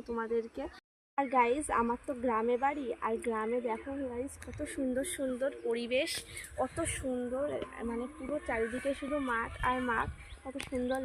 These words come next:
লাগছে। আর আমি আরও অনেক সুন্দর সুন্দর ভিডিও তোমাদের সঙ্গে শেয়ার করব। তো আজকে নতুন এই ভিডিওটা করছি,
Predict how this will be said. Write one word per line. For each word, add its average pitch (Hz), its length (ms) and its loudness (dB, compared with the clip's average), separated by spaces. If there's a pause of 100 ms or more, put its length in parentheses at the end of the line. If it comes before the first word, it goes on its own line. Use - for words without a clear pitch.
লাগছে। 226 360 0 (560)
আর 226 80 6 (240)
আমি 262 180 4 (220)
আরও 247 120 4 (140)
অনেক 311 180 4 (100)
সুন্দর 269 340 2
সুন্দর 277 240 2 (140)
ভিডিও 247 240 2 (100)
তোমাদের 247 300 2 (100)
সঙ্গে 480 320 0
শেয়ার 247 200 2 (120)
করব। 247 240 0 (520)
তো 269 40 4 (200)
আজকে - 220 -2 (100)
নতুন 247 200 0 (100)
এই 269 120 0
ভিডিওটা 247 340 2 (100)
করছি, 254 320 -2